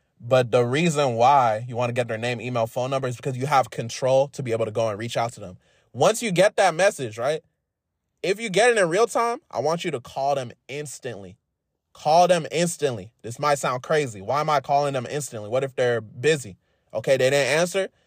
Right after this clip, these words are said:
Go ahead and text them. "I just called you. Wanted to see if now is a good time to talk about your credit,"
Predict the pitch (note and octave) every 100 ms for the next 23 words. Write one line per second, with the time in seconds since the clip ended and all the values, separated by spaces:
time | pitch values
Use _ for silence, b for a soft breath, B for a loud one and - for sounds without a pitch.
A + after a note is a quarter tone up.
0 | _ A2+ C#3 C3+ A#2+ - F3 - A2+ F#2
1 | A2 B2+ C3+ D3+ D3+ D3+ D3 D#3 _ _
2 | G#2+ A#2 B2 A#2+ B2 A#2+ B2 A#2+ A2+ B2+
3 | D3 A#2 A2 C#3 B2 A#2+ A2+ G2 - C#3
4 | D3+